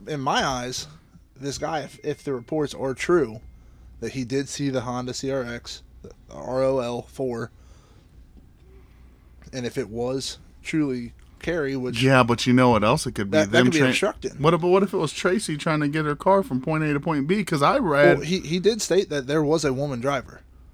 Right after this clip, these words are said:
Speaker 2: He did?
Speaker 1: Yeah. He said, "I saw a woman driver that looked like Carrie with a red Honda C R X with R O L four."
Speaker 2: No shit.
Speaker 1: Yep. And then he just went a hundred and eighty back on his words when he got subpoenaed.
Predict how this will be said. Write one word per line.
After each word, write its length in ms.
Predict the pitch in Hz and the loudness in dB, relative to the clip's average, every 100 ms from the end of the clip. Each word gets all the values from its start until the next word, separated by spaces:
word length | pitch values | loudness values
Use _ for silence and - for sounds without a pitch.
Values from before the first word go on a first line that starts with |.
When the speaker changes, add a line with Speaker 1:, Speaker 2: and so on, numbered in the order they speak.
| _ - - - - - | _ -20 -20 -20 -20 0
Speaker 2:
He 120 | 127 | 2
did? 300 | 110 113 170 - - | 4 4 2 0 -2
Speaker 1:
Yeah. 240 | 139 - - _ - - - - - - _ - | -2 -2 -6 _ -20 -20 -20 -20 -20 -20 _ -6
He 80 | 160 | -4
said, 180 | - 156 | 0 0
"I 120 | 143 | 0
saw 260 | - 139 131 | -2 -4 -4
a 80 | |
woman 260 | 123 135 170 | -6 -6 -6
driver 300 | 151 147 143 | -4 -2 -2
that 160 | 131 120 | -6 -8
looked 340 | 120 135 - | -4 -4 -2
like 200 | 185 185 | -2 -2
Carrie 420 | - 196 147 131 - _ - - - - - - | 0 0 0 -4 -10 _ -20 -20 -20 -20 -20 -16
with 300 | - 135 127 - | -4 -4 -4 -6
a 100 | 127 | -8
red 320 | 113 131 143 | -6 -8 -8
Honda 380 | - - 143 143 | -12 -8 -6 -6
C 200 | - 160 | -2 0
R 180 | 151 135 | 0 -2
X 240 | 117 - | -4 -8
with 180 | 123 104 | -10 -10
R 220 | 120 123 131 | -6 -4 -2
O 140 | 139 | -2
L 180 | 135 131 | -2 -4
four." 380 | - 135 110 - - | -2 -4 -4 -14 -6
Speaker 2:
No 180 | 95 107 | -4 -2
shit. 340 | - 98 - - - | -2 -4 -4 -8 -2
Speaker 1:
Yep. 160 | 147 - - | -2 -4 -12
And 160 | 147 147 | -6 -2
then 120 | 151 | 0
he 100 | 151 | -2
just 220 | 139 135 | -2 -4
went 160 | 143 127 | -4 -4
a 40 | |
hundred 580 | 117 - - 185 180 156 | -8 -10 -2 0 2 2
and 80 | 151 | 0
eighty 380 | 156 151 131 127 120 | -2 -2 -2 -6 -6
back 260 | 127 131 | -4 -4
on 120 | 131 131 | -4 -6
his 160 | 127 | -6
words 380 | 120 110 - - - - - - - | -8 -12 -14 -18 -20 -20 -20 -20 -10
when 120 | 135 | -6
he 80 | 135 | -4
got 140 | 127 113 | -4 -6
subpoenaed. 480 | 127 127 104 - | -10 -10 -12 -20